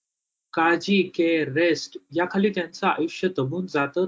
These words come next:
तरी ते जगत राहतात. पण तितकी ही सवड आपल्याला नाहीये, जान्हवी. विश्रामरावांचं आयुष्य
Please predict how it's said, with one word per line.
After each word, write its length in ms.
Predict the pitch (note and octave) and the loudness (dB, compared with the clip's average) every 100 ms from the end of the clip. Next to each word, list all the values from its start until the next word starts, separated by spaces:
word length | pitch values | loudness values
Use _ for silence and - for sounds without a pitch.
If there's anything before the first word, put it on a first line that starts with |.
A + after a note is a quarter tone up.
| F#3 | 2
तरी 240 | D3+ F#3+ | 2 4
ते 180 | F#3 F3+ | 4 2
जगत 380 | C#3+ C3 D#3+ E3+ | 4 2 2 2
राहतात. 340 | D3 C3+ B2 B2+ _ _ _ _ _ _ _ _ | -2 -2 -10 -14 _ _ _ _ _ _ _ _
पण 160 | F3+ G3 - _ _ _ _ _ _ _ _ _ _ _ _ _ _ _ - | 0 0 -2 _ _ _ _ _ _ _ _ _ _ _ _ _ _ _ -14
तितकी 600 | - _ - F3+ - A#3 | -14 _ 0 0 2 4
ही 180 | A#3 | 4
सवड 380 | - E3 D#3 F#3+ | 4 4 6 6
आपल्याला 440 | F3 - D#3+ E3 F3+ | 4 0 -2 0 -2
नाहीये, 340 | C#3+ E3 F#3+ | -2 -2 0
जान्हवी. 420 | D3+ C3 B2 A#2+ A#2 _ _ _ _ _ - - _ _ _ _ _ _ D3 | 0 0 -2 -6 -18 _ _ _ _ _ -18 -18 _ _ _ _ _ _ -10
विश्रामरावांचं 880 | D#3+ - E3 F#3 G3 F#3+ G3+ G3 G#3 | -6 0 4 4 6 6 4 4 4
आयुष्य 580 | D3+ F3+ F#3 - G#3 | 4 2 -2 -2 0